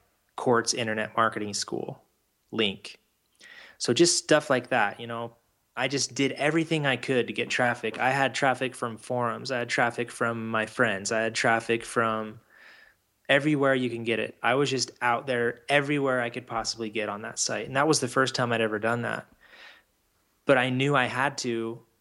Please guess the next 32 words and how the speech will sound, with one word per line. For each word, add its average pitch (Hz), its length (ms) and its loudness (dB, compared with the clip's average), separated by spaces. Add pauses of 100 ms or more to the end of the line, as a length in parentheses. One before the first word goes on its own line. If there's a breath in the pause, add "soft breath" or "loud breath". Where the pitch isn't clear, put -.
(680)
to 131 120 -2
be 123 140 2
able 120 180 4
to 117 140 0
rank 120 380 2
for 120 680 0
that 113 220 0
term 120 500 -2 (1040 soft breath)
and 110 420 0
also 120 380 4
just 113 240 2
to 120 40 -4
be 117 80 0
able 113 160 0
to 110 80 -2
grow 110 280 2
the 107 80 -2
site 110 260 0
as 101 100 -8
big 104 220 -6
as 104 120 -8
I 101 100 -4
could. 120 360 -2 (1600 soft breath)
So - 180 0
I 127 60 6
really 143 260 4
had 117 180 0
a 104 60 0
varied 107 300 0
approach. 104 420 0
I 120 60 4
wasn't, 117 600 0